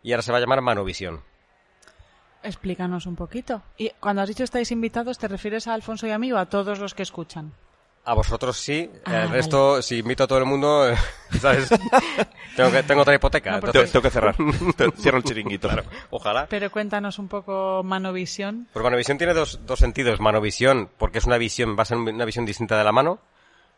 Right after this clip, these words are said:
Speaker 1: Quiero que se interprete la mano desde el nervio periférico del plexo braquial hasta los dedos, hasta la punta de los dedos de la mano, de que la mano es el final de un equilibrio del miembro superior.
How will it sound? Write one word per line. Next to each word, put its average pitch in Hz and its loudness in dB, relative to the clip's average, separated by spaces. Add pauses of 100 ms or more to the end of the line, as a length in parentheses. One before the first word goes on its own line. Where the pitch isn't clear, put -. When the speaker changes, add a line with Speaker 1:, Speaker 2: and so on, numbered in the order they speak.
(160)
Speaker 1:
Quiero 113 0
que 107 -2
se 113 -6
interprete 107 -2
la 110 4
mano 110 4 (1000)
desde 107 -2
el 104 -2
nervio 117 0
periférico 113 -2
del 107 0
plexo 110 -4
braquial 104 0
hasta 104 -2
los 101 -2
dedos, 101 -2
hasta 104 -10
la 98 -4
punta 127 0
de 98 -2
los 104 0
dedos 95 -2
de 98 -4
la 98 0
mano, 135 -2 (220)
de - -10
que 101 -6
la 98 -2
mano 107 2
es 107 -4
el 104 -2
final 104 -2 (560)
de 101 -6
un 110 2
equilibrio 107 0
del 101 -2
miembro 101 -2
superior. 113 0